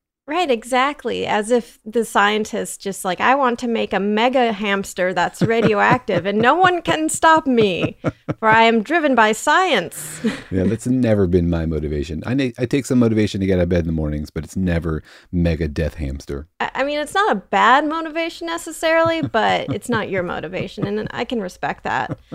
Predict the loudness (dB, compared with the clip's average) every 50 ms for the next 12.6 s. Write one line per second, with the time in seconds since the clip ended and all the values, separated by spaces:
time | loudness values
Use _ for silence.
0 | -14 -14 _ -20 -20 _ _ 0 2 2 2 2 0 -4 -4 -4 -4 -4 -6 -10
1 | -8 -4 -2 0 2 2 2 0 0 2 4 4 4 4 2 0 -2 -2 0 0
2 | 0 0 0 -2 -2 0 0 0 0 0 0 -2 -2 -4 -4 -2 2 2 4 4
3 | 4 4 2 0 -4 -8 -10 -6 -4 -2 0 2 2 2 0 0 0 0 0 0
4 | 0 2 2 2 0 0 -2 -4 -4 -2 -2 -2 0 0 0 -2 -4 -4 -4 -4
5 | -2 -2 -4 -4 -4 -2 0 0 2 0 0 -2 -4 -12 -20 _ _ _ _ -8
6 | -4 -2 0 0 0 0 0 -4 -4 -2 0 0 2 2 0 0 0 -2 -2 -2
7 | -2 -2 -2 -2 -4 -4 0 2 2 2 2 0 -2 -6 -8 -4 -2 -2 -2 0
8 | 0 0 2 2 0 0 -2 -4 -4 -2 -2 0 0 0 0 0 0 0 0 -2
9 | -2 -4 -6 -4 -2 0 0 0 0 -2 -4 -6 -6 -6 -8 -8 -6 -4 -4 -2
10 | -2 -4 -4 -4 -2 -2 0 0 0 0 -2 -4 -4 -4 -4 -4 -4 -6 -8 -6
11 | -6 -6 -6 -6 -8 -6 -6 -4 -4 -4 -4 -6 -8 -12 -8 -4 -2 -2 -2 -2
12 | -4 -6 -6 -6 -4 -4 -4 -4 -6 -6 -8